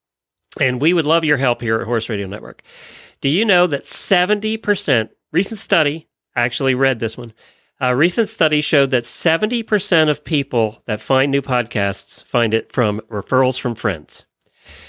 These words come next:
So what we're asking you to do is go out and tell everybody, if you like this show and you like listening to us, go out and tell, or any of the other shows in the Horse Radio Network,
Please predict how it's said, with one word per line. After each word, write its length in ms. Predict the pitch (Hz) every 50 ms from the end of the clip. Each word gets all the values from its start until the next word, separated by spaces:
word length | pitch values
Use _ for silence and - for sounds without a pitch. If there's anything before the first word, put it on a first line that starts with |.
| - - _
So 320 | - - - 156 139 131
what 280 | 127 120 123 135 135 135
we're 160 | 151 175 208
asking 400 | 202 185 185 - - - - 143
you 80 | 143 135
to 100 | 135 123
do 380 | 110 123 117 117 117 113 120
is 240 | - 127 110 - -
go 180 | 123 123 139 156
out 400 | 147 139 131 127 135 - - - -
and 800 | - 127 120 120 120 120 117 117 117 117 113 110 113 107 - - -
tell 260 | - 170 165 160 - _
everybody, 680 | - 220 240 254 233 226 180 202 190 170 160 156 160 151 _ _ _ _ _ _ _ -
if 120 | 127 123
you 120 | 139 151
like 200 | 175 202 240 254
this 140 | - 247 220 -
show 320 | - 208 190 190 185 180
and 120 | 175 143
you 80 | 127 127
like 220 | 156 196 226 220
listening 360 | 208 202 185 - 190 185 175 170
to 80 | 165
us, 240 | 156 156 147 143 -
go 140 | - 147 147
out 160 | 151 151 -
and 80 | 135 -
tell, 160 | 160 156 156
or 260 | - 160 185 196 - -
any 220 | 220 254 277 294 285
of 60 | 269
the 80 | 262
other 140 | 240 190 160
shows 300 | 123 - 156 127 117 107
in 40 | 120
the 60 | 110
Horse 220 | 117 120 113 - 120
Radio 180 | 110 110 110
Network, 260 | 107 123 127 120 -